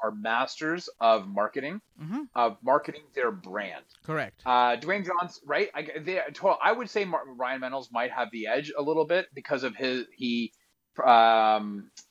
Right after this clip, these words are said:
Speaker 1: he, uh, he has so many different, uh, brands out there. Dwayne Johnson's got really himself,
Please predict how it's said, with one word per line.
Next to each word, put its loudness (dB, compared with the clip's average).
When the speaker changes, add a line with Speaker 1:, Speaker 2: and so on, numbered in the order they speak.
Speaker 1:
he, -4
uh, -2
he -4
has 0
so 2
many 2
different, 0
uh, 0
brands 0
out 2
there. -2
Dwayne -2
Johnson's -2
got 0
really 6
himself, 4